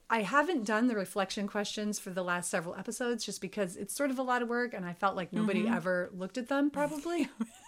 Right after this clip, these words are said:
Speaker 2: <laughs>
Speaker 1: But for this, I am.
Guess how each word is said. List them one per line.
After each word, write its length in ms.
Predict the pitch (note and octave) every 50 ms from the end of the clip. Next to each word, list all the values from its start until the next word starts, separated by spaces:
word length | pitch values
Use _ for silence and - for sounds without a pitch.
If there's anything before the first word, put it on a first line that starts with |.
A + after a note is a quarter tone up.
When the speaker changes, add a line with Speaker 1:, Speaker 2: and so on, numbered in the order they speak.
| - - -
Speaker 2:
<laughs> 340 | - - - - - - - - - D#4+ - - - - - - - - - -
Speaker 1:
But 160 | D#4 D4+ A#3
for 100 | D#4+ C#4+
this, 260 | A#3+ C#4+ F#4 G4+ - F#4
I 100 | C#4 A#3
am. 520 | - G#3+ G3 G3 G#3+ G#3+ A3+ A#3 A#3 A#3+